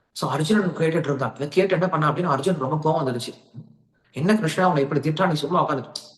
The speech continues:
இதெல்லாம் எதுக்கு? நீ சும்மா எடு, யாரோ வந்து கத்திட்டு போறாங்க, நம்மளுக்கு என்ன? நீ சும்மா எடுன்னு" சொல்லி சொல்றான்.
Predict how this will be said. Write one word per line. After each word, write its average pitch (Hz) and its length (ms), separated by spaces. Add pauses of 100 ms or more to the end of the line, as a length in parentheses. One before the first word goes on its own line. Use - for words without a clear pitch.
இதெல்லாம் 143 260
எதுக்கு? 143 220
நீ 127 100
சும்மா 151 320
எடு, 123 540
யாரோ 113 280
வந்து 131 280
கத்திட்டு 139 160
போறாங்க, 120 220
நம்மளுக்கு 120 280
என்ன? 139 260 (120)
நீ 123 60
சும்மா 151 300
எடுன்னு" 131 300
சொல்லி 104 220
சொல்றான். 101 120